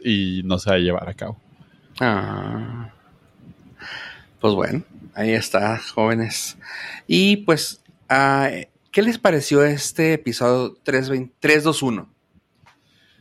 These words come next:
Speaker 1: Tres dos uno, gracias por habernos acompañado. A todos nuestros Nord listeners, hasta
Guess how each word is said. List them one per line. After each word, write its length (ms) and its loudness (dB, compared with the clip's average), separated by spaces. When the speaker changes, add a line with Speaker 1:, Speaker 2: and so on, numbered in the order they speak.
Speaker 1:
Tres 280 4
dos 300 2
uno, 200 4
gracias 220 6
por 100 6
habernos 200 4
acompañado. 680 2
A 180 0
todos 160 4
nuestros 240 0
Nord 260 6
listeners, 500 0
hasta 300 -4